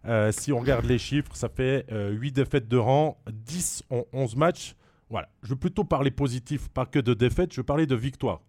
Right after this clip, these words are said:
Mais il n'y en a eu que deux dans les dix-neuf derniers matchs. Stéphane, le constat est quand même,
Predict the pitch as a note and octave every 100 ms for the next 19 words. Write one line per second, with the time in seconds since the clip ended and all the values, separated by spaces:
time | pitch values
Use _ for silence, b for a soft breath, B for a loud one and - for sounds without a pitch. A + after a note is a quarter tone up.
0 | _ B2 C3+ D#3 E3 D3 B2 G#2+ C#3+ F3+
1 | G#3+ b b b _ A#2+ A#2+ A2+ D#3 D3+
2 | D#3 D#3+ - C3 A2+ A2+ G#2+ F#2 - -
3 | G#2 - A2 G2+ G2+ A2 - C3+ B2+ D3
4 | D#3 A2 G#2 B2 C#3+